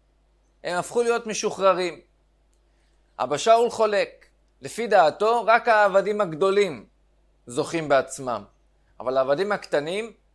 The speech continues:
שאין בהם דעת לזכות בעצמם, נשארים עבדים, וכל הקודם זכה בהם. מביאה הגמרא, אמר רבי יעקב בר אידי, אמר בשם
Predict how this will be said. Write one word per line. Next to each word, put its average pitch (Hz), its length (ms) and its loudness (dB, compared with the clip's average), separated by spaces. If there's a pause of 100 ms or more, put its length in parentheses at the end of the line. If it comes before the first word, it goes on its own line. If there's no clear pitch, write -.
(540)
שאין 180 300 -2
בהם 165 260 0
דעת 185 320 2
לזכות 165 460 -4
בעצמם, 220 600 0 (380)
נשארים 202 560 0 (220)
עבדים, 160 560 -2
וכל 220 260 0
הקודם 214 480 0
זכה 214 340 4
בהם. 170 280 -2 (1700)
מביאה 196 300 6
הגמרא, 202 460 4 (720)
אמר 220 460 2
רבי 170 260 0
יעקב 175 520 4
בר 185 160 6
אידי, 185 540 -6 (1000)
אמר 202 260 4
בשם 214 520 0